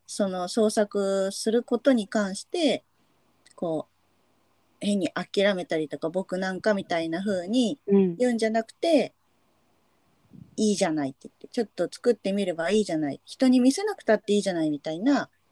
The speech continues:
Speaker 2: うん。
Speaker 1: ことを、こう、たびたび挟んでくるところも、多分その人柄とか考え方に共感してこんなにファンが生まれたんだろうなとは思う。
Speaker 2: わあ、すごい。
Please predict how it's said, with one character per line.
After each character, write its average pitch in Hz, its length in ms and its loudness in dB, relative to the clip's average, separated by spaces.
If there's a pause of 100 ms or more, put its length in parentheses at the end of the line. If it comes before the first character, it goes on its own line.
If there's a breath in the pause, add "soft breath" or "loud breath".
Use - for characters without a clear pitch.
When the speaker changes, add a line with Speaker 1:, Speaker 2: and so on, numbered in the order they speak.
(100)
Speaker 2:
う 185 40 0
ん。 180 360 4
Speaker 1:
こ 165 80 2
と 220 240 6
を、 160 60 -2
こ 170 140 -6
う、 160 40 -4
た 202 220 -4
び 202 120 -2
た 196 200 0
び 185 100 -6
挟 202 320 0
ん 180 100 -2
で 147 80 -2
く 151 160 -2
る 139 300 -2
と 196 100 -6
こ 175 180 -2
ろ 160 120 -2
も、 220 340 2 (680)
多 226 120 -4
分 185 100 -4
そ 180 160 -8
の 185 100 -4
人 233 360 2
柄 247 360 4
と 277 180 2
か 208 480 4 (420)
考 214 80 0 (220)
え 247 60 0
方 247 320 2
に 196 120 0
共 208 160 2
感 208 220 4
し - 60 -4
て 220 80 4
こ 202 140 0
ん 208 60 4
な 202 100 2
に 202 120 0
フ 226 80 -2
ァ 208 160 4
ン 190 100 -2
が 165 140 2
生 170 100 0
ま 180 140 -2
れ 180 120 0
た 196 180 0
ん 175 120 -2
だ 156 120 2
ろ 151 140 2
う 147 40 0
な 175 320 0 (180)
と 165 100 0
は 139 140 0
思 135 320 -2 (280)
う。 190 40 -6
Speaker 2:
わ 185 200 0
あ、 190 40 -2
す - 160 -6
ご 190 260 4
い。 160 180 2